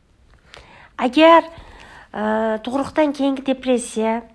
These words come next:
mana shu holatda davom etaversa, a,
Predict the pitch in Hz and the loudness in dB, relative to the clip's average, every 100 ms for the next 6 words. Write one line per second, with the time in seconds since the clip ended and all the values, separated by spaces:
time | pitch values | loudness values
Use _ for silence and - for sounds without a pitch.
0 | _ - - - 262 294 302 - 262 262 | _ -20 -20 -2 2 6 4 4 2 2
1 | 262 277 240 269 277 262 254 226 208 - | 2 0 4 4 4 0 -2 -6 -6 -4
2 | 208 214 214 - _ - - - - - | -2 -2 -6 -20 _ -20 -20 -20 -20 -20
3 | - - - - | -20 -20 -12 -6